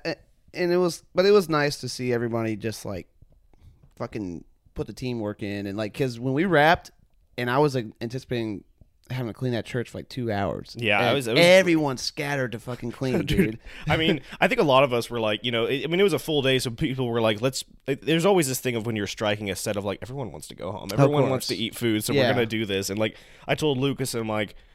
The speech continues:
Speaker 2: "Buddy, as soon as, as soon as we call wrap, I'm gonna jump like a howler monkey and rip all those trash bags <laughs> off the
Speaker 1: Yeah,
Speaker 2: windows."
Speaker 1: yeah.
Speaker 2: And the, which I got 'em, I got those down, and, like, I think if I tried, I would have gotten them down in less than a minute. The
Speaker 1: <laughs>
Speaker 2: issue is the, the tape that stuck to the
Speaker 1: Ah,
Speaker 2: top,
Speaker 1: yeah.
Speaker 2: and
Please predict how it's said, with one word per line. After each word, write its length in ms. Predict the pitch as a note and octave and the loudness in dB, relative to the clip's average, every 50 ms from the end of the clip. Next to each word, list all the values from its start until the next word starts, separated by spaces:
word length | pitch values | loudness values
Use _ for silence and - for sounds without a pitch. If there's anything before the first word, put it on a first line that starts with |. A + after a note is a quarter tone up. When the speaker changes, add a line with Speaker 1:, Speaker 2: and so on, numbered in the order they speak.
| - - - | -20 -20 -14
Speaker 2:
"Buddy, 220 | - F#2+ F#2+ F#2 E2+ | -10 -8 -6 -6 -6
as 80 | E2+ | -6
soon 140 | G2+ F#2+ F#2 | -6 -6 -6
as, 140 | F#2 F2 F2 | -6 -8 -10
as 40 | E2 - | -14 -16
soon 160 | - - A2+ | -14 -10 -10
as 100 | G#2+ F2+ | -10 -10
we 60 | F#2+ | -10
call 200 | - - G#2 F2+ | -8 -6 -6 -4
wrap, 220 | C2 F2+ F#2+ F#2+ F2+ | -4 -4 -6 -6 -6
I'm 140 | F#2+ G#2 G#2 | -6 -8 -6
gonna 280 | G2+ F#2 F2+ E2 D#2 - - A#2 | -6 -6 -6 -6 -8 -10 -12 -10
jump 220 | A#2 B2 G#2+ G2+ | -8 -6 -6 -6
like 100 | G2 G2+ | -6 -6
a 60 | - - | -8 -6
howler 360 | G2+ A2+ G#2 G2+ F#2 F2 F#2 | -2 0 0 0 0 -2 -4
monkey 300 | G2 G2 G2 - A2 G2 | -6 -8 -8 -8 -8 -8
and 140 | F2 F#2 F#2+ | -8 -6 -4
rip 180 | G2+ G2 - | -6 -4 -2
all 160 | G2+ F#2+ F#2+ | 0 0 0
those 180 | F#2+ G2 F#2 F#2 | 0 -2 -4 -6
trash 360 | - - G2+ G2+ G2 G2 - | -6 -4 -2 -2 -2 -2 -2
bags 280 | - G2+ F2 A#2 - - | -4 -4 -4 -2 0 0
<laughs> 0 | |
off 140 | E3+ - A#2+ A#2+ | 2 2 2 2
the 80 | A#2+ | 0
Speaker 1:
Yeah, 80 | - - | 0 2
Speaker 2:
windows." 240 | - D#3+ C3+ A#2+ A2 | 0 2 2 4 4
Speaker 1:
yeah. 320 | A2+ A#2+ A#2 A2+ G#2+ G#2 G2+ - - - - - - | 4 4 4 2 0 -2 -4 -8 -14 -18 -18 -10 -2
Speaker 2:
And 80 | C3 C3+ | 2 6
the, 320 | D3+ D#3+ D#3 - - - - | 6 6 6 4 0 -4 0
which 260 | - D3 E3 - - - _ | 0 0 2 0 -2 0 _
I 120 | - D#3+ | 4 6
got 180 | F3+ A3 A3+ G#3 | 8 8 8 8
'em, 140 | E3 D3+ B2+ - - | 6 2 -2 0 0
I 100 | C#3 D#3 | 2 4
got 160 | F3 F3 D#3+ | 4 4 4
those 180 | D3+ D3 C#3+ A#2 | 2 0 0 0
down, 220 | A#2+ G2+ G#2+ A#2 | 2 2 2 2
and, 100 | A2 G2+ | 0 -2
like, 120 | G#2 G2+ - | -4 -4 -4
I 60 | F#2+ | -6
think 340 | G#2 - - C3+ C#3+ B2+ - - | -6 -4 -4 -4 -4 -4 -6 -8
if 160 | A2 A#2 - | -8 -4 -2
I 100 | A2+ G#2+ | -2 -2
tried, 460 | G2 - - - F#2 F2+ F#2+ G2+ G#2 | -2 -4 -6 -4 0 0 2 2 2
I 80 | F#2+ F#2 | 0 0
would 140 | F#2+ F#2+ F2+ | -2 -2 -4
have 100 | F2+ F2 | -4 -4
gotten 180 | F#2 E2 D2+ | -4 -4 -4
them 140 | E2+ F#2+ F#2+ | -4 -6 -6
down 220 | F#2+ F#2 F#2+ F#2+ F2 | -4 -4 -4 -6 -6
in 40 | |
less 200 | D2 E2+ F#2+ - | -6 -6 -8 -8
than 120 | - G2+ F#2+ | -8 -10 -10
a 60 | F#2 | -10
minute. 360 | F#2 F#2+ G2 G#2 A2+ A#2 - _ - - | -10 -8 -8 -8 -8 -8 -10 _ -12 -6
The 220 | C#3 C3+ B2 A#2+ | -4 -2 0 2
Speaker 1:
<laughs> 80 | G#2+ C3 | 2 2
Speaker 2:
issue 360 | C3 C#3 C3+ C3 B2 A#2 A2+ D2+ | 2 2 0 0 0 0 0 0
is 220 | G2 A2 A2 G#2 | -2 -2 -2 -4
the, 120 | F#2+ A2 G2 - - - | -6 -8 -8 -8 -10 -12
the 80 | A2+ | -12
tape 340 | - - - G2+ G2+ - - | -8 -6 -4 -4 -4 -4 -6
that 160 | F#2 F2+ - | -8 -8 -8
stuck 240 | - - A2+ F#2 - | -6 -6 -6 -8 -6
to 60 | - | -6
the 60 | A2 A2 | -6 -6
Speaker 1:
Ah, 120 | G#2+ G#2+ G#2+ | -4 -2 -2
Speaker 2:
top, 280 | G#2 G2 F#2+ F#2 F#2 F#2+ | 0 0 0 0 -2 -4
Speaker 1:
yeah. 20 | F#2 | -6
Speaker 2:
and 140 | E2+ F2 | -8 -10